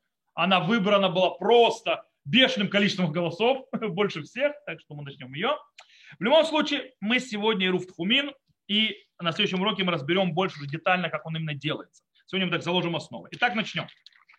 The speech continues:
Начнём с человека, с человека, который вышел за его разрешённые пределы. То есть сколько бы он там ни ква-, ни квадратили город, сколько бы там эти две тысячи локтей, он за него вышел. Теперь человек, который вышел или по ошибке,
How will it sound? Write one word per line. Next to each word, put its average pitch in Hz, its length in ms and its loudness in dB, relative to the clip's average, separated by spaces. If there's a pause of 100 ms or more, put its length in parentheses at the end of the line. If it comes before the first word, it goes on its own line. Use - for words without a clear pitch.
(480)
Начнём 240 500 0
с - 100 -10
человека, 240 800 0
с - 40 -14
человека, 240 500 0
который 196 400 -2
вышел 262 640 -6
за 180 480 2
его 196 500 -2
разрешённые 180 800 -4
пределы. 165 540 -6
То 135 60 -16
есть 131 100 -14
сколько 196 240 -8
бы 156 100 -8
он 143 80 -10
там 147 160 -10
ни 143 80 -10
ква-, 165 300 -12
ни 165 120 -8
квадратили 160 520 -4
город, 254 420 2 (280)
сколько 196 280 -4
бы 170 100 -2
там 160 200 -4
эти 160 160 -6
две 151 140 -8
тысячи 160 200 -8
локтей, 220 420 -4
он 269 260 2
за 175 160 -6
него 180 200 -2
вышел. 135 340 -16 (420)
Теперь 190 320 -4
человек, 277 260 2
который 226 260 -2
вышел 226 420 -6
или 262 180 -2
по 220 280 2
ошибке, 208 720 -2